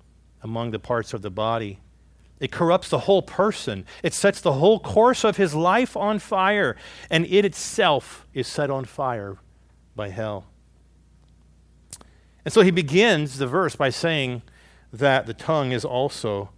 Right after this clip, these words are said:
a fire. Now, he's obviously not talking about the goodness of a fire, right? You can get warmth from a fire, you can cook with a fire, you get power from a fire. But he's obviously not talking about that. He's using this at a, as a metaphor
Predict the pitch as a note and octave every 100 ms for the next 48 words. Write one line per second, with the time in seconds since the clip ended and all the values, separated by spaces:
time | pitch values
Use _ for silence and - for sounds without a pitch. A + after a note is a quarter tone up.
0 | _ _ - - G#2+ G2 G#2+ C#3 - _
1 | _ C3+ A#2 A#2+ A#2+ C#3+ C#3 A#2+ B2+ A2+
2 | A#2 A#2 - B2+ C3+ A#2 A2+ A#2 A2+ G2+
3 | C#3 E3+ C3+ - A2+ A2+ - A2 A2+ F3+
4 | - - A#2+ E3 A#2+ C3 A#2+ G#2 G#2+ A#2+
5 | C#3 - C#3+ C3 - C3 C3+ E3 A#2 G#2+
6 | G2 - F#3+ D#3+ D3 - D#3 F#3+ F#3 -
7 | F#3+ A#3+ G#2 A#2 G2 F#2 - - - -
8 | - - _ _ - A2+ B2 B2 A#2+ -
9 | A2 G#2+ - F3 - A2 F#2+ G2 F#2+ G2
10 | D3+ C3 E3 G3 E3+ E3 F3+ D#3 D3 D#3
11 | D#3 C3+ B2+ D#3 B3 F#3 - D3+ C3 E3+